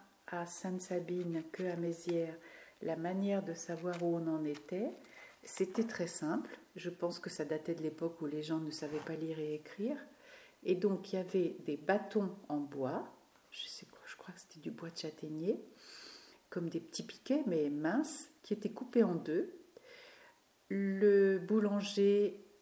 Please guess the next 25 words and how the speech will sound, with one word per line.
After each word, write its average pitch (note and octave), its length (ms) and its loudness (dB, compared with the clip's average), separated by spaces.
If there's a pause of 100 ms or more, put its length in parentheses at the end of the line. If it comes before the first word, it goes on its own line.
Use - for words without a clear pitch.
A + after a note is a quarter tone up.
avait F3+ 300 4
une E3+ 180 2
étagère F3 800 0
où G3+ 100 4
il E3+ 160 2
gardait E3+ 420 0
tous F3+ 160 -4
ses F3+ 180 0
bâtons G#3+ 500 0
avec D#3+ 320 -2
les D#3+ 140 0
noms D#3+ 200 -2
des D#3 180 -2
gens. F3 320 -2 (1500)
Et G3+ 120 6
puis G#3 260 0
le D#3 140 2
demi, G#3+ 520 6 (100)
le E3+ 140 4
demi-bâton G3 800 2
était A3+ 220 2
emporté F3 420 -2
par A3 220 0
les F3+ 200 2
enfants. - 440 -4